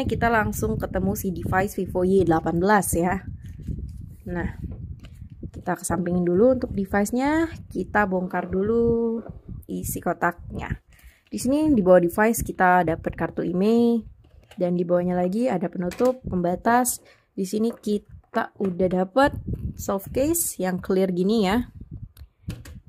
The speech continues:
Perlindungan bodinya udah ada. Di sini dia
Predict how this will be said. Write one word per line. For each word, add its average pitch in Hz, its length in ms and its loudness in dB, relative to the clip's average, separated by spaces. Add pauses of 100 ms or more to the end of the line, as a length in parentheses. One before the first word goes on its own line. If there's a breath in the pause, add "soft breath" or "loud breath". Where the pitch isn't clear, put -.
(100)
Perlindungan 180 560 2
bodinya 185 480 4
udah 170 240 4
ada. 185 240 4 (680 loud breath)
Di - 260 -4
sini 233 480 4
dia 226 480 4